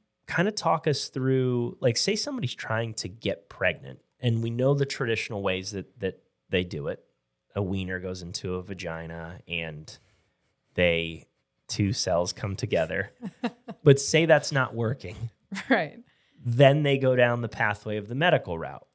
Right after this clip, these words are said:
Speaker 2: Yeah.
Speaker 1: You know, and so, and sometimes that works and sometimes that doesn't work, and that can be expensive and that can be frustrating. Before they go that expensive and kind of more risky route, what do you recommend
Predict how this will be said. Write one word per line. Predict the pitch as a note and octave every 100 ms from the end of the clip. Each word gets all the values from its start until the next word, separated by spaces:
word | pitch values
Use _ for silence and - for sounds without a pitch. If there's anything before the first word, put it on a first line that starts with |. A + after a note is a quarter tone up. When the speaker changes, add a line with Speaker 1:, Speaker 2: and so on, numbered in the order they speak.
| _
Speaker 2:
Yeah. | _ _ _
Speaker 1:
You | - A2
know, | F2+ F#2+ - - -
and | B2 A#2 A2+ A2+
so, | - C#3+ C3 A#2+ A#2+
and | C#3+ C3+
sometimes | - A#2+ - C3 A#2+
that | A2+ A2+
works | A2 B2+ -
and | B2+
sometimes | - G#2+ A2
that | G#2 G2
doesn't | D3+ D3 G#2
work, | G#2+ A2
and | G#2+
that | G#2
can | G#2+
be | G2+
expensive | G2 - A2 G#2 G#2+
and | G2
that | F#2+ -
can | F#2
be | E2+
frustrating. | - C#3+ D3+ - G#2+ F#2 F2 E2+ - _ _ _ _ _ _ C3
Before | C#3+ - - F3+ A3+ C4+
they | B3+
go | E3+ C3 C3+ A#2
that | A2 A#2+ -
expensive | A2+ - - - - B2+ C3 - C3 A#2+
and | A#2 G#2+
kind | - A#2 A2+
of | G#2+ A2
more | A2+ A#2 A#2+ A#2+ A2+
risky | F#2+ G2+ A#2+ - C3 A2+ G#2+ -
route, | - E2+ F2+ A#2 - - - _ _ _ _ _ _ _ _ _
what | - A2+ D#3
do | F#3+
you | C3+ C3
recommend | G#2 D2+ - C#2 G1+ -